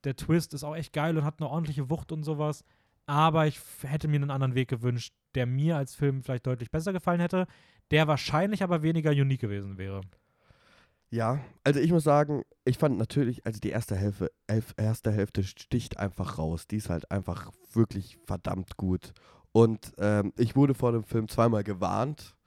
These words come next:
Speaker 2: Einmal von dem Slash,
Speaker 1: <laughs>
Speaker 2: äh, Moderator, dass der Film ab der Hälfte sehr speziell wird.
Speaker 1: Mhm.
Speaker 2: Und ich hab mich halt jetzt auf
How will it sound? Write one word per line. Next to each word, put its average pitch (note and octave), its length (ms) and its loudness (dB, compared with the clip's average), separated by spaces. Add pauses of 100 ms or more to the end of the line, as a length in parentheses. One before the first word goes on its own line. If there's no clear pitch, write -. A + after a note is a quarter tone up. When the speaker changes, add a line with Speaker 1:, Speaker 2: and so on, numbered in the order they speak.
(240)
Speaker 2:
Einmal A2 300 2
von G#2+ 200 -2
dem G2 400 0
Slash, A2 680 0
Speaker 1:
<laughs> - 20 -14
Speaker 2:
äh, G#2 260 6
Moderator, G#2+ 640 4 (260)
dass A2+ 240 0
der A#2 120 2
Film A2+ 240 0
ab G2 140 0
der F#2+ 100 -2
Hälfte G2+ 280 -2
sehr F#2 160 -2
speziell E2+ 520 -6
wird. - 260 -10 (400)
Speaker 1:
Mhm. A2+ 160 -4
Speaker 2:
Und A2 100 4
ich G#2+ 140 0
hab G#2 100 2
mich G2+ 160 0
halt F#2+ 120 -2
jetzt - 160 -6
auf - 120 -8